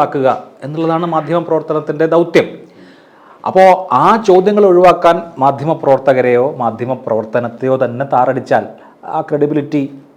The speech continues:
അവിടെ ക്രൈസിസിലാവും. അങ്ങനെ മാധ്യമ പ്രവർത്തകരുടെ ക്രെഡിബിലിറ്റി ആകെ ഇല്ലാതാക്കി ചോദ്യങ്ങളെ നിർവീര്യമാക്കാം എന്നുള്ള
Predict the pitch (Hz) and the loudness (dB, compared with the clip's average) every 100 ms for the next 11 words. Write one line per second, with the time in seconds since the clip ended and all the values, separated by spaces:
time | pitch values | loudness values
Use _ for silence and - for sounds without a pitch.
0 | _ _ _ _ _ _ _ - 139 131 | _ _ _ _ _ _ _ -10 -4 2
1 | 131 - 120 113 117 120 110 127 165 - | 2 2 -2 -2 -6 -4 -2 -4 -8 -20
2 | - - 131 170 180 131 156 180 220 220 | -20 -14 -6 -4 -2 0 0 0 0 4
3 | 196 185 190 180 175 180 170 190 175 143 | 2 4 0 2 2 2 2 -2 -4 -2
4 | 160 - 160 143 143 139 127 139 131 120 | -2 0 2 4 2 -2 -2 -2 -2 -6
5 | 127 165 - _ - 139 160 185 185 180 | -10 -14 -18 _ -4 0 2 2 4 2
6 | 160 - - - _ _ _ 107 98 - | 2 -6 -20 -20 _ _ _ -20 -18 -8
7 | 139 147 160 165 160 139 135 170 117 - | -4 0 2 2 2 0 0 0 0 -8
8 | _ - 190 208 | _ -12 -8 -2